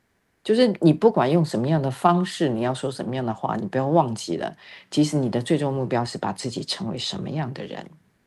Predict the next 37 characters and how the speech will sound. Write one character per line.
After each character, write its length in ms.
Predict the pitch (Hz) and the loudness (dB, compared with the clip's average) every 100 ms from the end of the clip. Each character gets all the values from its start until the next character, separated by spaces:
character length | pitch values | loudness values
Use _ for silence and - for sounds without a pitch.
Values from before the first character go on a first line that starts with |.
| _ _ | _ _
这 160 | - 170 | 0 2
个 100 | 139 | 4
我 140 | 113 | 0
觉 140 | 117 107 | -2 -4
得 100 | 110 | -4
是， 380 | - 135 - - - - | -6 -8 -10 -12 -18 -2
真 200 | 143 139 | 0 0
的 80 | |
是 200 | 113 - - | -4 -6 -8
很 260 | - 127 165 | -4 2 4
有 140 | 131 | 4
意 140 | 117 | 0
思 160 | 196 - | -4 -10
的 120 | - | -12
哈。 300 | - - 190 - - _ _ | -8 -8 -8 -14 -20 _ _
那 100 | 175 | 2
您 160 | 165 160 | 4 6
刚 180 | 175 | 6
刚 80 | 170 | 6
提 200 | 170 131 | 4 2
到 180 | 156 139 | 2 2
的 60 | 123 | 0
这 100 | 139 | -2
个 80 | |
神 300 | 123 - 120 | -2 -2 0
韵 200 | 156 165 | 4 4
呢， 240 | 127 117 - - - _ _ | 2 -2 -6 -12 -20 _ _
呃， 280 | - 127 123 | -2 0 0
我 400 | 120 123 113 151 | -2 -2 4 6
也 140 | 214 | 6
连 240 | 120 127 147 | 4 0 0
连 160 | 151 | -2
看， 340 | 160 185 143 - _ - | 0 0 -2 -6 _ -10
嗯， 440 | 127 117 - - - _ - | -6 -6 -8 -10 -14 _ -10
然 200 | 127 127 | -4 -4
后 360 | 131 170 151 135 | -2 2 4 4
我， 420 | 117 117 123 | 2 0 0